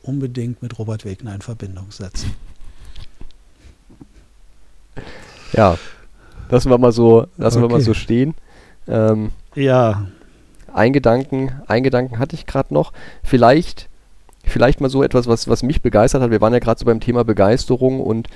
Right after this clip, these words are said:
Speaker 2: ohne jetzt zu sagen, dass, dass, äh, alle davon begeistert sein müssen, aber ich habe letztens mal wieder ein, ein ted Talk geguckt. Das sind ja immer so Leute, die dann auch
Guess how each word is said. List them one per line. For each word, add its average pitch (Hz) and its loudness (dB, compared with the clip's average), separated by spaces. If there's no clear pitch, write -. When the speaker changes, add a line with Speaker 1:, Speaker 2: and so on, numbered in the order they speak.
Speaker 2:
ohne 117 2
jetzt 120 2
zu - -8
sagen, 110 2
dass, 104 -4
dass, 98 -2
äh, - -8
alle 156 2
davon 101 2
begeistert 101 2
sein 110 -2
müssen, 120 -4
aber 107 2
ich 101 0
habe 110 -2
letztens 113 -4
mal 110 -2
wieder 107 0
ein, 98 -2
ein 92 -6
ted - 2
Talk 123 2
geguckt. 131 -4
Das 110 -2
sind 101 -8
ja 104 0
immer 98 0
so 98 -2
Leute, 95 4
die 107 -6
dann 101 0
auch 113 4